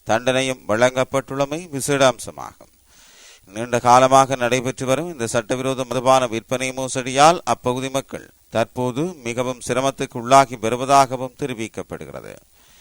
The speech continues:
உயிரிழந்தவர்களின் பிரேத பரிசோதனைக்கு மேலதிகமாக ரசாயன பகுப்பாய்வு அறிக்கைகளை பெற்று, அவர்களின்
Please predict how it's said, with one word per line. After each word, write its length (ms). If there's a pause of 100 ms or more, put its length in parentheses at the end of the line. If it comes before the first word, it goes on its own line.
(460)
உயிரிழந்தவர்களின் 840
பிரேத 220
பரிசோதனைக்கு 800
மேலதிகமாக 680
ரசாயன 480
பகுப்பாய்வு 720
அறிக்கைகளை 600 (320)
பெற்று, 320
அவர்களின் 460